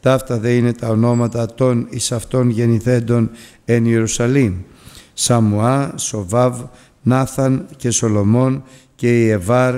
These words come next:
και Ελισουά και Νεφέγ και Ιαφιά και Ελισαμά και Ελιαδά και Ελιφαλέτ. Ότε δε ήκουσαν οι Φιλιστέοι ότι έχρισαν το Δαβίδ βασιλέα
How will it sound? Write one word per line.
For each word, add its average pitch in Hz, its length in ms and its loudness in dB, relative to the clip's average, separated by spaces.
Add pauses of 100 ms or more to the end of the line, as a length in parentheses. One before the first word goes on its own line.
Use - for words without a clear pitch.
(340)
και 120 140 0
Ελισουά 120 760 0 (220)
και 117 160 0
Νεφέγ 120 460 2 (320)
και 120 160 -2
Ιαφιά 120 1000 0 (220)
και 120 160 0
Ελισαμά 120 680 0
και 127 200 -2
Ελιαδά 117 560 0
και 117 160 -6
Ελιφαλέτ. 117 560 0 (640)
Ότε 170 260 2
δε 170 180 4
ήκουσαν 127 600 -2
οι 139 120 -6
Φιλιστέοι 127 600 0
ότι 123 280 -2
έχρισαν 123 600 0
το 117 140 -4
Δαβίδ 117 380 0
βασιλέα 117 680 0